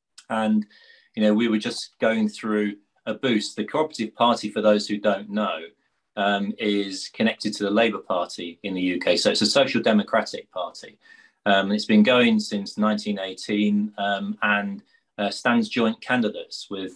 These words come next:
the Labour Party. And at that time, um, there was a new leader of the Labour Party, Tony Blair, um, people will have heard of. And, uh, uh, there was great hope that he was going to win the election, and he did that in nineteen ninety-seven. And by,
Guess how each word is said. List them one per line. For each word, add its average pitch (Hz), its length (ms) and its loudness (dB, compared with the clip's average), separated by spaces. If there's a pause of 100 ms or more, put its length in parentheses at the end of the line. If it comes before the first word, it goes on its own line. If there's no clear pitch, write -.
(160)
the 101 80 0
Labour 90 240 2
Party. 90 400 -2
And 101 80 2
at 107 80 0
that 135 240 2
time, 90 560 -2 (420)
um, 101 460 4 (600)
there 104 200 2
was 101 340 0
a 104 140 0
new 117 260 6
leader 117 340 2
of 107 60 0
the 110 80 -4
Labour 113 240 0
Party, 113 420 -4
Tony 113 340 -2
Blair, 113 440 -2 (100)
um, 113 440 0
people 110 240 -8
will 113 100 -2
have 113 100 -2
heard 120 240 2
of. 143 380 2
And, 110 400 -2
uh, 113 260 -2 (720)
uh, 110 200 0
there 113 100 -2
was 110 120 -6
great 127 240 2
hope 107 240 -2
that 107 120 -8
he 107 100 -4
was 104 160 -4
going 101 280 0
to 101 180 -4
win 104 200 2
the 101 80 2
election, 104 380 -2
and 95 80 -6
he 104 100 -2
did 139 220 2
that 98 200 2
in 95 180 -6
nineteen 101 340 -2
ninety-seven. 101 680 -2
And 95 160 -16
by, 110 260 2